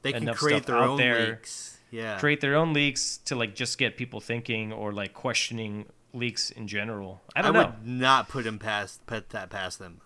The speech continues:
Speaker 1: especially with Marvel, 'cause they, they're very clever. <laughs>
Speaker 2: It would,
Speaker 1: So
Speaker 2: it would kind of explain why there's no audience reaction, 'cause maybe it's just, like, one guy in a, in, like, a movie theater doing it.
Speaker 1: Yeah.
Speaker 2: Anyway,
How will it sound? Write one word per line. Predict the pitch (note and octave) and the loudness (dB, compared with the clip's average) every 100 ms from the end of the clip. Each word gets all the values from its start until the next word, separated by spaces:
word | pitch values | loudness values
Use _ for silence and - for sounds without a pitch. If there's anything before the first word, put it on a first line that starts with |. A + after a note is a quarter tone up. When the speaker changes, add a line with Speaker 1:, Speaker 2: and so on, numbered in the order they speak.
| - | -12
Speaker 1:
especially | A2 E3+ D3 B2 | -6 -4 -4 -4
with | G#2+ | -6
Marvel, | F#2+ F#2+ F2+ F2 E2+ - | -4 -2 -2 -6 -12 -12
'cause | G2+ F2+ - - | -12 -12 -18 -10
they, | G#2 G#2+ G#2 G2+ F#2 - _ _ _ _ _ | -6 -4 -6 -8 -10 -16 _ _ _ _ _
they're | - A2 A2 | -6 -4 -4
very | G2 G#2+ G#2 G2 | -4 -2 -2 -4
clever. | - F#2 E2+ E2 - | -6 -10 -10 -14 -12
<laughs> | - G#3 - - - - | 0 0 0 -18 -20 -6
Speaker 2:
It | D3+ | -2
would, | D#3 | -2
Speaker 1:
So | - | -2
Speaker 2:
it | E3+ | 0
would | E3+ E3 | 0 2
kind | F#3+ B3 | 2 4
of | D#3+ | 4
explain | C#3 - D3 C3+ | 2 2 2 4
why | A#2 C3+ | 4 4
there's | C3 B2 | 4 0
no | B2+ | 0
audience | A2 A#2 A2 G#2 | 2 0 -2 -4
reaction, | G2 D#3+ - F#2+ | -2 -2 -4 -8
'cause | F#2+ | -8
maybe | G2 G#2 B2 | -4 -4 -4
it's | A2+ | -6
just, | B2 - | -4 -4
like, | A#2 G#2+ | -4 -6
one | G2+ G#2 | -8 -8
guy | G#2 G2+ G2+ G2 G2 - - | -4 -4 -4 -6 -10 -14 -14
in | A2+ G#2 | -8 -8
a, | G2 - G#2 | -8 -12 -10
in, | G2+ | -8
like, | G2 G2+ | -8 -8
a | |
movie | F#2+ A#2+ C3 | -8 -6 -6
theater | - F#2 F#2 | -8 -10 -6
doing | G#2 A#2+ | -6 -8
it. | D2+ - _ _ - G2 | -10 -16 _ _ -20 -12
Speaker 1:
Yeah. | F#2+ F2+ F2 _ _ _ _ _ _ - _ _ - - - - _ | -10 -10 -14 _ _ _ _ _ _ -20 _ _ -20 -20 -20 -20 _
Speaker 2:
Anyway, | - F3+ C3+ G#2+ | 4 6 6 2